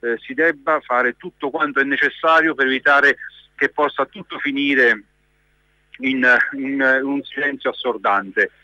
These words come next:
Abbiamo i requisiti, lo abbiamo detto più volte, in Abruzzo sono altre le province che devono essere accorpate in ragione del,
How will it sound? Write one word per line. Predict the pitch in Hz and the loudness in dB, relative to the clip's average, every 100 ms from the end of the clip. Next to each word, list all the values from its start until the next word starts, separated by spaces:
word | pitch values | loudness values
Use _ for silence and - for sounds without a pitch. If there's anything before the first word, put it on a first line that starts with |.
| _ | _
Abbiamo | - 131 156 165 170 | -4 0 2 2 2
i | 160 | 2
requisiti, | 156 165 160 208 202 202 | -2 -4 -6 -4 -4 -2
lo | 156 | -2
abbiamo | 139 147 | 0 -2
detto | 160 - - | -4 -6 -8
più | - 214 | -8 -4
volte, | 285 196 196 - 190 _ _ _ | 0 0 0 -2 -2 _ _ _
in | 151 156 | -2 0
Abruzzo | 139 190 190 147 | 0 -2 -4 -4
sono | - 143 151 | -4 -2 0
altre | 180 127 - 117 | 2 2 0 -2
le | 113 | -2
province | 113 127 139 127 123 | -2 -4 -4 -4 -4
che | 113 | -4
devono | 113 127 123 | -2 -2 0
essere | 131 123 - 123 110 _ _ | 0 -2 -2 -2 -2 _ _
accorpate | 127 139 156 139 - 151 131 123 117 113 | -4 -2 0 -2 0 2 4 4 2 0
in | 139 143 139 131 | -2 2 4 4
ragione | 127 123 143 135 | 2 0 0 2
del, | 127 123 | 4 4